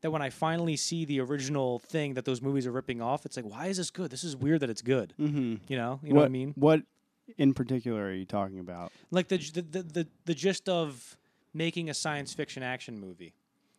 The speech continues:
Speaker 1: and having, "Oh, there's a guy that," you know, this weird future comes and then all the, like, just all the cliches around the movie and the way the action is, uh, choreographed and the music and the, just the, the whole feel of the movie. It's like, this is,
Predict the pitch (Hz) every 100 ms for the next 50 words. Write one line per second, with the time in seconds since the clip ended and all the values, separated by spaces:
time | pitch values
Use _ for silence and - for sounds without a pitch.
0 | _ 131 135 135 131 131 131 131 123 113
1 | 127 123 127 143 131 98 - - _ _
2 | _ 151 139 123 143 147 139 - 147 -
3 | 139 139 139 135 123 120 120 120 131 135
4 | 139 156 165 185 - 180 208 - 190 -
5 | 175 147 147 135 131 143 139 123 135 143
6 | 120 120 - 143 135 120 - - _ _
7 | _ _ _ - 131 123 120 - - 143
8 | 135 127 131 131 - - _ 143 131 127
9 | 131 120 135 143 131 143 143 156 147 165
10 | - - 185 180 175 160 202 - 185 196
11 | 160 135 151 180 110 - 110 151 180 202
12 | 151